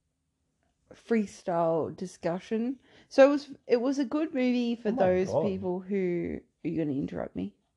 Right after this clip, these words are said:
Speaker 2: Yeah, between movies and T V shows on I M D B, how many acting credits do you think he's got? Big yawn.
Speaker 1: One hundred and sixty-eight.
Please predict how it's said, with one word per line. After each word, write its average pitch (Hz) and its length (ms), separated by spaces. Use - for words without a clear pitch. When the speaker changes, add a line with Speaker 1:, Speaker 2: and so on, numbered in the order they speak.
Speaker 2:
Yeah, 160 100
between 120 460
movies 170 340
and 139 160
T 131 220
V 107 220
shows 92 400
on 110 240
I 117 240
M 104 160
D 101 140
B, 92 280
how 127 100
many 123 500
acting 113 340
credits 101 420
do 107 100
you 98 60
think 101 240
he's 98 200
got? 95 220
Big 135 160
yawn. 262 380
Speaker 1:
One 311 120
hundred 302 600
and 226 260
sixty-eight. 220 1600